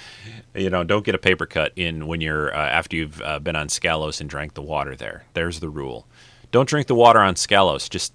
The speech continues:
don't drink the water in Mexico. But if you do it in Scalos, you're gonna die if you get a paper cut. So we've got that problem. Uh, again,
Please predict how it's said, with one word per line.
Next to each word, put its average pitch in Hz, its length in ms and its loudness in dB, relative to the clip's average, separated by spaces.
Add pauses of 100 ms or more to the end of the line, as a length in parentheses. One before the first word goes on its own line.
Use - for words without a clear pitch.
don't 95 200 -2
drink 98 160 0
the 95 80 -4
water 85 240 4
in 78 80 -4
Mexico. 78 500 -6
But 76 220 -4
if 73 140 -10
you 80 60 -6
do 98 180 -2
it 107 80 2
in 98 140 2
Scalos, 107 680 2
you're 80 220 -4
gonna 85 180 -4
die 78 300 2
if 71 200 -8
you 78 60 -8
get 73 160 -6
a - 60 -14
paper 67 260 -10
cut. - 220 -12 (680)
So 107 580 8
we've 85 180 -2
got 78 220 0
that 78 280 -2
problem. - 500 -8 (640)
Uh, 101 360 -2 (280)
again, 104 400 0